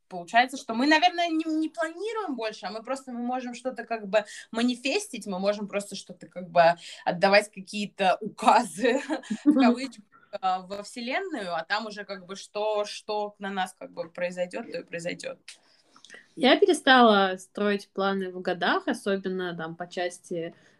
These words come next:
Speaker 2: замужества и детей. Теперь у меня формулировка: "Вот когда буду готова, <laughs> тогда это и произойдет".
Speaker 1: Абсолютно.
Speaker 2: М.
Speaker 1: Абсолютно, потому что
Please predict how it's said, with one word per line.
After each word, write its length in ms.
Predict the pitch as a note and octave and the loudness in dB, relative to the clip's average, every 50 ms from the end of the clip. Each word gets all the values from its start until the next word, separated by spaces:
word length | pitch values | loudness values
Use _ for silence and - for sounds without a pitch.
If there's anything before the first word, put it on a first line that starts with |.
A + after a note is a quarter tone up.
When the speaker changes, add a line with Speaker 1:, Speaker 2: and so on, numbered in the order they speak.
| _ | _
Speaker 2:
замужества 680 | - G#3 G#3 B3 A#3+ B3 C#4+ D4 B3+ A#3 A#3 A#3 - A3+ | 0 4 6 8 10 10 10 10 8 6 2 0 4 4
и 80 | A3 G#3 | 6 6
детей. 460 | G3 G#3+ G3+ - C4 D4+ E4+ F4 D4+ | 4 0 -2 0 0 4 4 4 2
Теперь 300 | - - - B3 B3+ A#3 | 2 4 4 6 6 6
у 20 | A3 | 4
меня 140 | G3+ G#3 | 0 0
формулировка: 640 | G#3+ A3+ G#3+ G3+ G3+ G3 F#3+ G#3+ B3 D4+ D4+ - - | 0 0 0 0 2 0 2 2 2 2 2 0 0
"Вот 220 | F#3+ G3 F3 - - | 4 4 4 4 6
когда 320 | C4+ A#3 A#3+ G3+ G#3 G#3 | 4 4 4 4 4 2
буду 380 | G3 G3 C4 F4 F#4 F4 D#4+ B3 | 2 2 4 4 6 6 4 6
готова, 600 | A3 A#3 A#3+ - C4+ A3+ G3+ G3+ F#3+ E3+ D#3+ F3 A#3+ A#3 - _ _ _ - | 6 6 6 6 6 6 6 6 4 2 2 0 0 0 -2 _ _ _ 4
<laughs> 260 | - F4 D4+ D#4 D4 | 4 6 6 6 4
тогда 360 | D4 A3 G#3 G#3+ G3+ G3+ G#3+ A3+ | 4 2 -2 -2 -2 -2 -2 0
это 220 | A3+ A3 A3 G#3+ | -2 -2 -2 -2
и 80 | G#3 A3 | -2 -2
произойдет". 720 | G#3 - G3 G3 F#3+ G3 F#3+ F#3 G3+ F#3+ E3+ F#3+ G3+ G3+ - - _ _ _ - D4+ F4+ F4 E4+ D4+ C#4+ - - - - | -2 -4 -4 -4 -4 -4 -4 -4 -6 -2 -2 -2 -2 -2 -6 -12 _ _ _ -6 -4 -4 -4 -6 -8 -10 -10 -10 -8 -4
Speaker 1:
Абсолютно. 420 | - - - F4+ F#4 F4+ D4+ B3 | -4 -4 4 6 6 6 6 0
Speaker 2:
М. 400 | A3+ G#3+ G#3+ - - - - G3+ - _ _ _ _ _ _ _ _ - | -2 -4 -4 -6 -10 -14 -14 -16 -16 _ _ _ _ _ _ _ _ -2
Speaker 1:
Абсолютно, 480 | G#3 G3+ - E4 F4 G4+ G#4 G4 D#4 | 0 4 4 4 6 4 2 0 -2
потому 260 | B3+ C#4 B3 C4 D#4+ | -2 0 0 0 0
что 180 | E4 - D#4+ D4 | 0 0 -2 -2